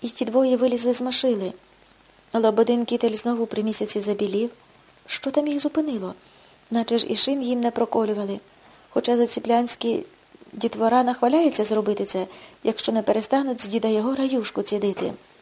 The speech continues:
А двоє стояли перед собором, а розглядали при місяці споруду.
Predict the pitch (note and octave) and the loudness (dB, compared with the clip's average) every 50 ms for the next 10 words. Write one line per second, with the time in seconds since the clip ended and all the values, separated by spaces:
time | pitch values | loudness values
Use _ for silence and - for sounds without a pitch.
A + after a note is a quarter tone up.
0 | _ _ _ _ _ _ _ _ _ _ _ - A#3 A3+ A#3 A#3+ C#4 C#4 B3+ A#3+ | _ _ _ _ _ _ _ _ _ _ _ -2 -2 0 2 2 2 2 2 2
1 | - - B3 B3+ D4 D#4 D4 C#4 - C4 B3+ B3 B3 - A#3 G#3 G#3 G3+ G3+ G3+ | 4 4 4 4 4 4 2 0 0 -2 -2 0 0 -2 -2 -2 -4 -6 -6 -6
2 | G3+ F#3+ G3 G3+ - - A3+ A3 A3+ B3 A#3+ A#3+ B3+ C#4 C#4 D#4+ D#4+ D#4 D4+ - | -8 -10 -12 -14 -10 -6 -4 -2 0 0 0 2 2 2 2 4 2 2 2 0
3 | - G#3+ G3+ G#3 G#3 - - A3+ - - A3 G#3+ - - - - - A3 G#3 F#3+ | 0 -2 -2 0 0 -2 0 -2 -2 -4 -4 -4 -2 -2 -2 0 -2 -4 -6 -6
4 | F#3+ F3+ F#3 - | -8 -10 -10 -12